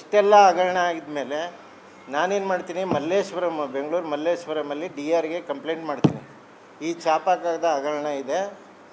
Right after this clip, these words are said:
so ಇದೆಲ್ಲ ಇತ್ಕೊಂಡು ನೀವು ಯಾಕೆ ಸುಮ್ಮನೆ ಇದ್ದೀರಿ, ಇದನ್ನು ತನಿಖೆ ಮಾಡಿದೆ ಅಂತ ನಾನು ಕಂಪ್ಲೇಂಟ್ ಕೊಡ್ತೀನಿ. ಆ ಕಂಪ್ಲೇಂಟ್ ಕೊಟ್ಟ ನಂತರ ಅವ್ರೇನು ಮಾಡ್ತಾರೆ, ಅದನ್ನು ತನಿಖೆ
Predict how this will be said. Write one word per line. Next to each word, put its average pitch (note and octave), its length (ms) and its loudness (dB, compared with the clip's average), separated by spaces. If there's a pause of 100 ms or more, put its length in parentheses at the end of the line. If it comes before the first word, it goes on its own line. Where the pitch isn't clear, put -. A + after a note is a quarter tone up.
so F3+ 120 -6 (160)
ಇದೆಲ್ಲ D#3+ 260 0 (400)
ಇತ್ಕೊಂಡು F3 500 -4
ನೀವು D3+ 180 -4
ಯಾಕೆ F3 200 -2
ಸುಮ್ಮನೆ D#3+ 260 -6
ಇದ್ದೀರಿ, D3 280 -4
ಇದನ್ನು C#3+ 260 -10
ತನಿಖೆ D3+ 360 -6
ಮಾಡಿದೆ C3 300 -6
ಅಂತ B2+ 160 -14 (160)
ನಾನು C#3 180 -6 (320)
ಕಂಪ್ಲೇಂಟ್ D#3+ 440 -4
ಕೊಡ್ತೀನಿ. - 320 -8 (840)
ಆ - 20 4 (200)
ಕಂಪ್ಲೇಂಟ್ G3 420 0
ಕೊಟ್ಟ F3 240 -4
ನಂತರ E3+ 180 -4 (120)
ಅವ್ರೇನು E3 320 0
ಮಾಡ್ತಾರೆ, D3+ 340 -4 (800)
ಅದನ್ನು E3 340 0 (480)
ತನಿಖೆ G3+ 280 2